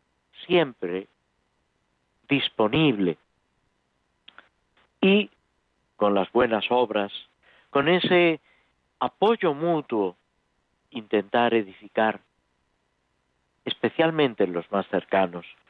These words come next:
el reino de Dios. Y es el momento de recordar esas primicias del amor. En el Apocalipsis,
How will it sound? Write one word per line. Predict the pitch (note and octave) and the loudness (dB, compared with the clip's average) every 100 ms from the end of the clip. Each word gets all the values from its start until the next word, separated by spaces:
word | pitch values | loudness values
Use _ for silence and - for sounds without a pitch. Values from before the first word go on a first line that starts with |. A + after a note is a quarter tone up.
| _ _ - | _ _ 0
el | A2+ F#2 | 0 2
reino | G#2 F#2+ D#2+ D2+ | 0 0 -4 -14
de | D#2+ - | -20 -18
Dios. | E2 D#2+ - - _ _ _ _ _ _ _ - - - | -18 -18 -20 -20 _ _ _ _ _ _ _ -20 -16 0
Y | G#3+ | 2
es | A3 | 2
el | B3+ | 0
momento | A#3+ A#3 B3 C4+ C4+ C#4 B3 - _ _ _ _ | 0 0 0 0 0 -2 -2 -4 _ _ _ _
de | E3 | 0
recordar | E3 E3+ E3 D#3+ D3+ D#3+ G#3+ A#3 C3+ G#2+ _ _ _ _ - | 2 2 0 2 0 2 0 0 -2 -10 _ _ _ _ -8
esas | - G3+ - _ | -2 -2 -4 _
primicias | - E3 F#3+ A3+ - B2+ G2+ | -2 -2 0 -2 -2 0 0
del | A2 G#2 | 2 0
amor. | G2 G#2+ G2+ _ _ _ _ _ _ | 2 0 -2 _ _ _ _ _ _
En | - D3 | -2 2
el | D3 | 2
Apocalipsis, | C#3 C#3 C3+ C#3 F#3 G3+ - - A2 | 2 0 0 2 2 -2 -8 -14 -14